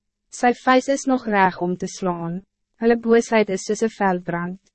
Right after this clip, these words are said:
Die vuur verbrand nie net die dorings en dissels nie, maar ook die woude. Die brand veroorsaak groot wolke rook. Die land is swart gebrand deur die woede van die Heere, die Almachtige. Die volk is die vuur maak uit,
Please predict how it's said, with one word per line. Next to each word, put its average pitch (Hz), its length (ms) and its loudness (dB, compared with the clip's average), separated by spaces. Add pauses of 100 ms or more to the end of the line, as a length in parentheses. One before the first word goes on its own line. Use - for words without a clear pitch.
(300)
Die 240 120 -4 (100)
vuur 285 260 2
verbrand 208 640 2
nie 220 120 6
net 208 260 4
die 226 120 -2
dorings 180 560 2
en 185 140 0
dissels 185 480 -2
nie, 180 220 -2 (260)
maar 185 240 4
ook 220 240 2
die 226 140 4
woude. 180 560 0 (720)
Die 226 100 -4
brand 208 380 2
veroorsaak 202 640 2 (100)
groot 196 300 0
wolke 180 360 0
rook. 185 300 -4 (460)
Die 226 100 2
land 233 320 6
is 226 220 -2
swart 247 300 2
gebrand 185 500 2
deur 196 160 2
die 190 180 -2
woede 208 300 2
van 226 180 0
die 220 120 2
Heere, 180 500 0 (260)
die 196 160 0
Almachtige. 180 880 2 (680)
Die 226 160 -4
volk 277 320 2
is 262 80 2
die 233 160 -2
vuur 254 320 2
maak 185 260 2
uit, 190 220 0